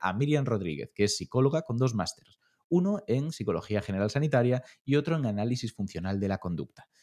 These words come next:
Miriam colabora con Engrama y además trabaja en Sara Belén Psicosexología.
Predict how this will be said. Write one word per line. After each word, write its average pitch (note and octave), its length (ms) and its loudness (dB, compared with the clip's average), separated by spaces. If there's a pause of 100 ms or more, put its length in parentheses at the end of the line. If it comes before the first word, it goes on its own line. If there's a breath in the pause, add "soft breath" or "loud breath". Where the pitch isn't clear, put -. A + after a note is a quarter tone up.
(180)
Miriam A#2 460 2 (180 soft breath)
colabora G2 580 2
con G2+ 240 -2
Engrama C3 580 0
y D#3+ 120 -2
además C3+ 320 0
trabaja A2+ 480 0
en G#2+ 100 -2
Sara B2+ 240 -2
Belén G#2 360 0
Psicosexología. G#2 960 -4